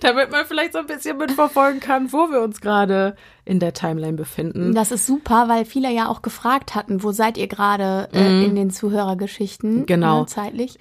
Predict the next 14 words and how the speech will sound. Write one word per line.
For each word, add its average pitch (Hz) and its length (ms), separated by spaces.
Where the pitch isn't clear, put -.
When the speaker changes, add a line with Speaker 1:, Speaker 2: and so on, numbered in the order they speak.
Speaker 1:
Die 185 160
Sache 190 340
ist, 196 380
ich - 220
habe 185 580
lange 180 320
Zeit 190 480
einfach 175 340
immer 180 300
nur 170 420
nach 165 240
dem 160 240
Betreff 160 480
Zuhörerfolge 196 1040